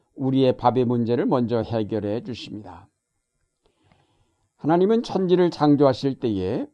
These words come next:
먼저 해와 달과 그리고 바다와 육지를, 거기에 각종 물고기와 새와 동물을 만드시고 온갖 식물을 자라게 하셨습니다. 그런 뒤에 마지막으로 인간을 지으셔서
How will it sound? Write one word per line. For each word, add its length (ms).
먼저 300
해와 580
달과 720
그리고 420
바다와 460
육지를, 540
거기에 320
각종 480
물고기와 680
새와 520
동물을 480
만드시고 800
온갖 340
식물을 540
자라게 360
하셨습니다. 760
그런 320
뒤에 500
마지막으로 520
인간을 480
지으셔서 680